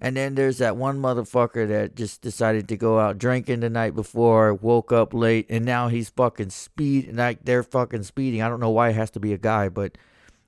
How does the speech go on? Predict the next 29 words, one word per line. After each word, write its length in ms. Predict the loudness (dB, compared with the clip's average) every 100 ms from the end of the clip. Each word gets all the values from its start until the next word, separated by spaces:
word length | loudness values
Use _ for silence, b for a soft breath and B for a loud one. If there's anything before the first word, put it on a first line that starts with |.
| b -16
the 160 | -10 -4
person's 520 | 0 0 -2 -8 -4
fucking 340 | 0 0 -2
speeding, 640 | -8 -10 -4 -2 0 -2 -4 b b b
and 160 | -2
then 140 | 0 0
they're 240 | 2 2
over 240 | 2 0 0
there 240 | 2 2
literally 640 | 2 4 4 4 4 0 -6 -8
riding 540 | 0 2 4 0 0
your 200 | 0 0
ass, 540 | 0 0 0 -2 -6 -18 _ _ _ _ _ _ _ _
trying 440 | -2 2 2 0 -2
to, 380 | -2 0 2 2
uh, 320 | 2 -2 -6 -14 _ _
you 140 | -6 -2
know, 220 | 0 -2
get 320 | -2 -4 -2
you 80 | 0
to 80 | 2
go 200 | 2 0
faster. 680 | 2 0 2 -2 -4 -4 -4
And 80 |
it's 160 | -6 -4
like, 240 | -2 -2 -6
wait, 440 | -6 -2 -2 -4 _ _ _ _ _ _ _ -2
I'm 220 | 0 0
sorry, 560 | 0 2 4 2 0